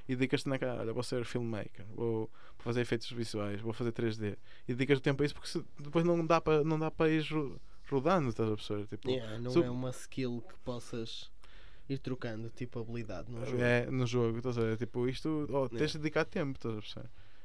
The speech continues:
Speaker 1: Por exemplo, um
Speaker 2: Claro
Speaker 1: design
Speaker 2: que sim.
Speaker 1: gráfico, tipo, uma pessoa que faça, por exemplo, fotografia e queira edição, pelo menos vai mexer no, no InDesign, no Illustrator, ou no Photoshop, estás a perceber? Vai,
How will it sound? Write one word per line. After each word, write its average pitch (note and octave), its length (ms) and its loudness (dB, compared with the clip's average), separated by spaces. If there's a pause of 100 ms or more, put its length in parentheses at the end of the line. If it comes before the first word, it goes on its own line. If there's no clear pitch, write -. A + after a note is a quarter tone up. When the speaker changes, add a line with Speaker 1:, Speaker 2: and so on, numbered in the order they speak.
(140)
Speaker 1:
Por B2+ 80 0
exemplo, A2+ 260 0
um - 20 -4
Speaker 2:
Claro A2+ 200 -6
Speaker 1:
design C3+ 180 2
Speaker 2:
que B2 60 0
sim. A#2+ 60 4
Speaker 1:
gráfico, C3 240 0
tipo, C#3 300 -2 (160)
uma C#3+ 240 -2
pessoa C3 220 -2
que - 80 -8
faça, A2+ 240 -2
por A#2 120 -6
exemplo, A2+ 480 -4 (220)
fotografia A#2+ 600 -4 (240)
e - 60 -8
queira A2+ 180 2
edição, A2+ 580 -2 (340)
pelo B2 140 -2
menos B2 220 2
vai B2 120 2
mexer A#2+ 280 0
no, A#2 320 -2
no A2+ 240 -4
InDesign, B2+ 720 -2
no A#2 80 -4
Illustrator, C3 840 -2 (240)
ou - 60 -4
no G#2+ 80 -4
Photoshop, - 560 -2
estás A#2 160 -6
a - 20 -6
perceber? A2+ 300 -4
Vai, G#2+ 260 -2